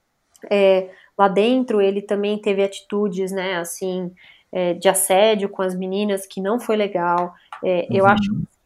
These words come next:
Speaker 1: esquisito demais o fato dele ter entrado lá com a mulher grávida. Eu acho que por
Speaker 2: Nossa,
Speaker 1: mais
Speaker 2: sim.
Speaker 1: que ela seja compreensiva, entenda,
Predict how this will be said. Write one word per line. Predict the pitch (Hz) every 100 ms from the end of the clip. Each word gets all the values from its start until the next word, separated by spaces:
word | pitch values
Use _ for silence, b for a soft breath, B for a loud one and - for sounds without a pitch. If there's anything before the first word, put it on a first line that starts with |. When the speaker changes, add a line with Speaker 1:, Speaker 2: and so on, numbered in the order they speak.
| _
Speaker 1:
esquisito | 214 214
demais | 185 208 208 208 294 269
o |
fato | 254 208 196 190
dele | 196 190
ter | -
entrado | 202 196 202 196 190
lá | 185 202
com | -
a | 202
mulher | 202 190 185
grávida. | 180 175 180 185 185 185 180
Eu | 185
acho | 185 -
que | _
por | -
Speaker 2:
Nossa, | 202 190
Speaker 1:
mais | 202 226
Speaker 2:
sim. | 214
Speaker 1:
que | 202 - _ b b b -
ela | 196 196
seja | - 202 202
compreensiva, | 202 202 208 202 202 - - 202 214 208 190 190 190 _ -
entenda, | 208 208 208 208 190 202 202 196 190 185